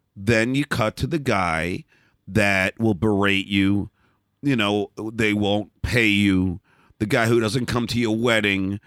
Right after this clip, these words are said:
The guy who doesn't appear in your M T V video. The, you know, the guy that won't let you write a book.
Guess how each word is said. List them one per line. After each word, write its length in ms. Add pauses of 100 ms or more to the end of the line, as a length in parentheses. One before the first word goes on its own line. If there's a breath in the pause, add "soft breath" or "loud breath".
(240 soft breath)
The 80
guy 180
who 80
doesn't 300
appear 340
in 80
your 160
M 140
T 240
V 380 (260)
video. 760 (500 soft breath)
The, 300
you 200
know, 480
the 120
guy 240
that 120
won't 240
let 180
you 80
write 220
a 40
book. 720